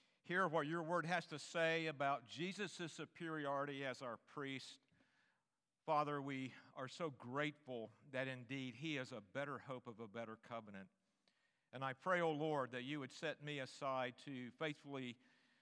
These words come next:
uh, preach your word this morning, that we would hear what you would have us to say, that you would make me faithful, that you would make us faithful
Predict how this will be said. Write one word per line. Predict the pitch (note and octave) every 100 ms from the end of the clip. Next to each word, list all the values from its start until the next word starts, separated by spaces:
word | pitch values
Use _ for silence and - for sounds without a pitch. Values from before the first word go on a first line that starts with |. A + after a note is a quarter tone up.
| _ -
uh, | C3+ B2+
preach | - G3 F#3 -
your | D#3
word | C3+ D3 C#3+
this | B2+ -
morning, | C#3 E3+ E3+ D#3+ D3 - - - B2+
that | B2+ B2+ B2+ C3
we | D3+
would | D3 C#3 B2+ - -
hear | D3+ D3
what | C3+ B2+
you | D3 F#3
would | D3+
have | D#3 C#3+
us | C3+ -
to | B2
say, | - C3 B2 B2 A#2+
that | A#2+
you | C#3
would | D3 C3
make | C3+ A#2
me | A2+ G#2+ -
faithful, | E3+ E3 - D#3+ C#3+
that | D#3
you | F3 A#3
would | G#3
make | G#3+ G#3+ G#3
us | G#3 - -
faithful | A#2+ A2 - G#2 G#2